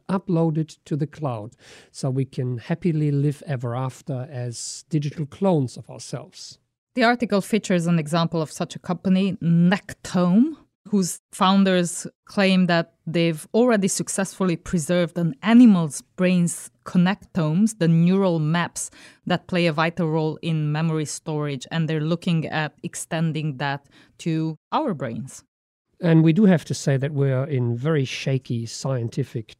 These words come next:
Speaker 1: territory, because most of this is, at this stage, wishful thinking. And one of the founders, Robert McIntyre, has warned that at this stage,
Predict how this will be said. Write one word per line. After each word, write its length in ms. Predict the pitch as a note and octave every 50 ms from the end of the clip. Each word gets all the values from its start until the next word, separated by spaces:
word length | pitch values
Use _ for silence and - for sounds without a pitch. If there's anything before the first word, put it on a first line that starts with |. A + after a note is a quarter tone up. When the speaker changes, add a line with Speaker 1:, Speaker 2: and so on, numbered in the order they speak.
| _
Speaker 1:
territory, 880 | - - - C#3+ C#3+ B2+ B2 - - - B2 A#2+ A#2+ B2+ C#3+ D#3+ D#3+ - _ _ _ _ _ _ _ _ _ _ _ _ _ _
because 1080 | C#3+ C#3 B2 - - - D3 C3+ C3+ C3 B2+ B2 A#2+ - - - - - - - - _ _ _ _ _ _
most 400 | - F3 G3 A3+ A3+ G#3+ - -
of 140 | E3+ C#3 A#2+
this 240 | - C#3 A#2+ - -
is, 340 | - C3+ B2 A#2 A2+ - -
at 160 | D3+ A#2+ A2+
this 320 | C3+ C#3 C3 - - - - _ E3
stage, 560 | - - C#3 A#2+ A#2 A#2 - - - - - - - _ _ _ -
wishful 600 | B2+ C#3 - - - - - - C3+ A#2+ A#2+ A#2
thinking. 680 | - - - D3+ D#3 D3+ - C#3 B2+ B2 B2 B2 - _ _ _ _ _ _ _ _ _ _ _ _
And 640 | D3 C3 B2+ B2+ B2+ B2 B2 B2 A#2+ A#2+ A#2+ - - - - - - _ _ _ -
one 220 | D3+ C#3 D#3+ F3
of 120 | F3+ D#3+
the 80 | C#3+ D3
founders, 920 | - - - D3+ E3 F3 F3 D#3+ D3 C3+ B2 B2 - - - - - - - _ _
Robert 540 | B2+ B2+ B2 C3 C#3+ C#3 C#3 C3 B2 B2 - -
McIntyre, 760 | C#3+ C#3+ C#3 D#3 D3 C3+ A#2+ - C3+ B2+ B2 B2+ B2 A#2+ A#2 - _ - - - - _ _ _ _ _ _
has 300 | - C#3+ C3+ C3+ B2+ B2
warned 340 | C3+ C3 C3 C3+ C3+ C3+ B2+
that 120 | C#3+ C#3+ D3+
at 160 | D#3+ D3+ -
this 160 | C4 C#4 -
stage, 640 | - - - F#3+ F#3+ G#3 A3 - - - - - -